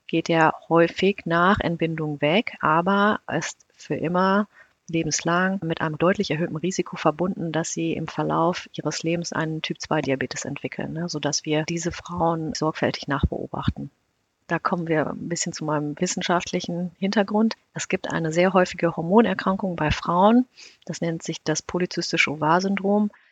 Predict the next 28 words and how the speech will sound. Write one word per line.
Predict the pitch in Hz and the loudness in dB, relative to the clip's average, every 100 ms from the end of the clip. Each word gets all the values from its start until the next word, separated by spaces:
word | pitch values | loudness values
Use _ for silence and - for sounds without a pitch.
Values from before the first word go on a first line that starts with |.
| _ _ | _ _
Und | 165 160 | -8 -4
diese | 160 | -4
Frauen | - - 180 190 170 | -4 -4 0 2 2
haben | 160 160 | 0 0
eine | - 160 156 147 | -4 -4 -2 -2
leichte | 151 160 180 - | -2 0 -2 -4
Überproduktion | 175 196 190 - 175 175 - 180 | -4 2 2 2 -4 -4 -4 -4
von | - 160 | -2 -4
männlichen | 165 170 170 - 156 | -2 -2 -4 -6 -4
Hormonen. | 156 160 214 196 | -4 0 2 0
Das | - | -2
ist | |
nur | 170 | -4
ganz | 165 175 | -4 -4
diskret, | - 151 - 170 202 220 | -6 -8 -4 0 0 0
aber | 160 170 | -2 -2
diese | 156 156 | -2 -2
Erkrankung | 147 - 175 196 180 | -2 -2 -2 -2 -4
ist | 170 - - | -4 -6 -6
mit | 139 | -6
einem | 147 - | -4 2
deutlich | 165 185 170 | 4 4 2
erhöhten | 151 160 160 156 | 0 0 -2 -4
Risiko | 170 170 156 - 160 156 156 - | -4 -4 -4 -4 -2 0 0 -4
für | - 165 165 | -6 -2 0
Schwangerschafts- | - 165 180 170 165 - - | 0 0 0 2 0 -2 -6
und | 156 - | -6 -2
auch | 147 156 | -2 -2